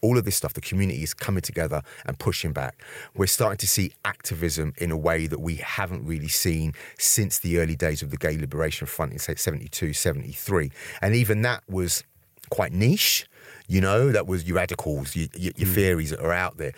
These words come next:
Speaker 1: And what happens with the epidemic in the eighties is this huge groundswell of people wanting to do something and having to fight literally for their lives. So you have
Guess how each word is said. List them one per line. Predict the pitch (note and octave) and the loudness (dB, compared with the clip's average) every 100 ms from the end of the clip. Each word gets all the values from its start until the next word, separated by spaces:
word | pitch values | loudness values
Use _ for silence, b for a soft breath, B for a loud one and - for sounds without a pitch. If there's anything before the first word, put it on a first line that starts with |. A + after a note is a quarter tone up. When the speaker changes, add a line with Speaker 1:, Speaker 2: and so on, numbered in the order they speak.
| B B | B B
Speaker 1:
And | - | -2
what | F#2 - | 2 2
happens | A2 - G#2+ | 0 0 0
with | F2 | 0
the | E2+ E2+ | 0 0
epidemic | - C#2+ A2+ G2+ - | -2 0 0 0 -2
in | D2+ | -2
the | D#2+ | 2
eighties | F#2+ F2+ D2+ C#2+ | 2 0 -4 -4
is | C#2+ | -4
this | D#2+ - - C#3+ | 0 2 2 4
huge | C#3+ G2 | 6 6
groundswell | A2+ G2 F2+ - - - - _ | 4 2 0 -2 -4 -6 -12 _
of | - - | -6 -2
people | F2 D#2+ | -2 0
wanting | D#2 C2+ | -2 -4
to | - | -4
do | C#2+ - G2 | -6 0 0
something | E2 - C#2+ C2 D#2 B B | 2 0 -2 -2 -6 B B
and | D#2 D#2 | -6 -4
having | - F#2+ E2 | -2 -2 -2
to | D#2 - | -6 -4
fight | - F#2 D#2+ D2 - | -2 2 2 0 -4
literally | E2+ F#2 - D2 | -4 -4 -2 -4
for | C#2 D2+ | -4 -4
their | D2 D2+ | -2 0
lives. | G2 D#2+ C#2+ - B B B B | 2 2 -2 -8 B B B B
So | - A2+ | 0 2
you | G2+ F#2 F#2+ | 2 2 2
have | F#2 E2+ A2 G#2+ G2+ | 2 2 2 2 0